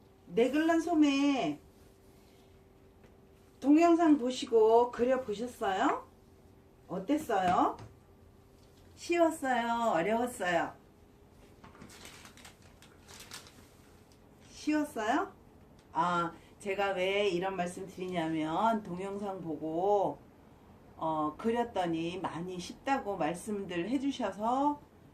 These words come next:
정말 정말 감사했어요.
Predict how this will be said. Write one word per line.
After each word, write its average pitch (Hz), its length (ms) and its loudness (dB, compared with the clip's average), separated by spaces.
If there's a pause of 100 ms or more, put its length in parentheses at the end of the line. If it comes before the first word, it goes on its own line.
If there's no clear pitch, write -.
(100)
정말 233 680 4
정말 185 680 0
감사했어요. 175 1300 -2